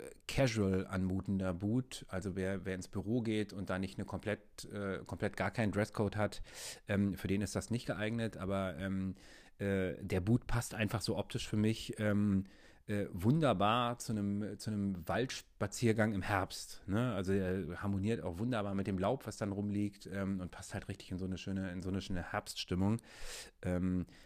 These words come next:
äh, da gefällt mir das, ähm, ganz, ganz gut. Ähm, ich persönlich hab, ähm, ein spezielleres Modell. Ähm, ich hab, ähm, den, ähm, eins null acht sieben fünf.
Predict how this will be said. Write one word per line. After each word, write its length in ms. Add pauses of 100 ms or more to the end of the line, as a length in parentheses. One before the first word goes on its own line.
(160)
äh, 400
da 100
gefällt 300
mir 80
das, 320
ähm, 360
ganz, 220
ganz 220
gut. 200 (360)
Ähm, 120
ich 140
persönlich 480
hab, 340
ähm, 460
ein 240
spezielleres 640
Modell. 640
Ähm, 420
ich 160
hab, 100 (280)
ähm, 380
den, 460
ähm, 600 (160)
eins 340
null 340
acht 220
sieben 240
fünf. 300